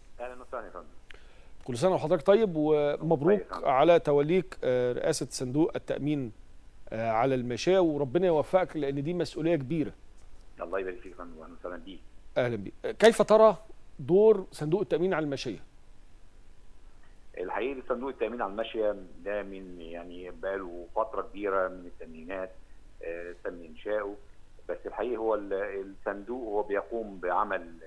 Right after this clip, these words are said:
Speaker 1: يعني، آه، مميز. آه، هو يعتبر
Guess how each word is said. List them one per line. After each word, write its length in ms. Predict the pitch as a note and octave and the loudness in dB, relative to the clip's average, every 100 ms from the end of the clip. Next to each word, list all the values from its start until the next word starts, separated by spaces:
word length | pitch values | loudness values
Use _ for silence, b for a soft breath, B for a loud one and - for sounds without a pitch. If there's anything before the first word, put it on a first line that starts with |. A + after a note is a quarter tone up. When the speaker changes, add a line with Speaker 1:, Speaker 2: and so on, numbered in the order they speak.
| - | -14
Speaker 1:
يعني، 380 | F2+ E2+ - - | -14 -14 -14 -16
آه، 840 | - - - - - - - - | -16 -18 -18 -20 -18 -16 -16 -10
مميز. 400 | F#2+ A2+ G#2+ G#2+ G#2 - - - - - - | -4 -4 -4 -6 -8 -16 -18 -16 -16 -14 -10
آه، 720 | E2+ F2+ F2+ F2+ F2 E2+ E2+ E2+ - - - - | -6 -4 -4 -6 -6 -8 -10 -12 -16 -16 -14 -2
هو 80 | G#2+ | 2
يعتبر 500 | G#2+ - B2 A#2 | 2 0 -2 -2